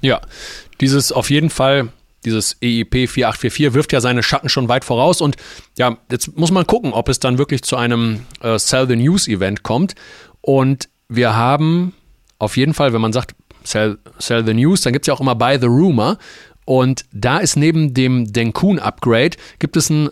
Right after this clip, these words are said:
weiteres starkes Narrativ, was derzeit für jede Menge Rumor und Kursfantasien unter Ethereum-Anlegern sorgt, nämlich der S E C, äh, dass die S E C bald einen,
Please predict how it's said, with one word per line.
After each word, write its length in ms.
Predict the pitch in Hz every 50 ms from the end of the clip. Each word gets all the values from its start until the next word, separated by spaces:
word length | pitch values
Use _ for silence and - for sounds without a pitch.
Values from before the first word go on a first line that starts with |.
| -
weiteres 640 | - 101 113 123 156 - 143 135 127 107 - - -
starkes 480 | - - - - 127 135 147 - 135 -
Narrativ, 560 | 143 131 123 123 117 - - 165 175 - - -
was 240 | - 120 120 - -
derzeit 420 | - 127 131 - - 131 123 -
für 100 | - 131 117
jede 200 | 113 131 135 131
Menge 220 | 131 127 123 123
Rumor 880 | 117 117 120 123 135 147 156 165 156 156 151 143 135 131 123 117 131 127
und 480 | 123 120 120 117 117 113 - - - - - - - - - - - - - _ _ -
Kursfantasien 1040 | - - 156 170 196 185 - - - 139 143 135 139 131 120 127 135 135 135 131 127
unter 260 | 117 120 120 135 120
Ethereum-Anlegern 1400 | 120 113 - - 156 196 214 175 135 117 107 107 - - 110 110 107 107 104 104 104 104 110 107 104 107 110 - - -
sorgt, 440 | 104 101 117 113 139 170 - - -
nämlich 420 | 123 127 135 151 175 170 - - _ _ - - _ _ _ - - _ _
der 340 | - 131 131 131 123 - -
S 200 | 139 151 - -
E 80 | 160 147
C, 240 | - - - - -
äh, 200 | 135 127 123 120
dass 160 | 127 120 -
die 100 | - 143
S 140 | 135 - -
E 40 |
C 260 | 131 - - 175 180 160
bald 380 | 139 139 139 151 147 - -
einen, 320 | 131 131 135 139 143 131